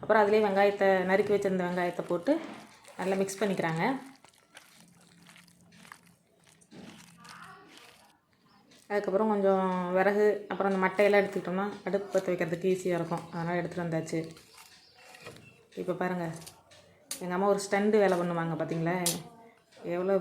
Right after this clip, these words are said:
பெரிய திறமைசாலின்னு பாருங்க. அஹ், கால்லயே விறக உடைக்கிறாங்களா? அது பெரிய விறகுலாம் இல்ல, சும்மா அந்த சுள்ளிங்காட்டி சீக்கிரம் உடைச்சிட்டாங்க. பாத்துங்க, வியூ அழகா இருக்கா? நல்லா இருக்கு. கிளைமேட்டும் இது,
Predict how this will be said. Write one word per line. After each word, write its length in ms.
பெரிய 160
திறமைசாலின்னு 680
பாருங்க. 180
அஹ், 320
கால்லயே 580
விறக 300
உடைக்கிறாங்களா? 520
அது 80
பெரிய 280
விறகுலாம் 380
இல்ல, 140
சும்மா 280
அந்த 180
சுள்ளிங்காட்டி 640
சீக்கிரம் 300
உடைச்சிட்டாங்க. 500
பாத்துங்க, 340
வியூ 160
அழகா 240
இருக்கா? 200
நல்லா 200
இருக்கு. 220
கிளைமேட்டும் 520
இது, 100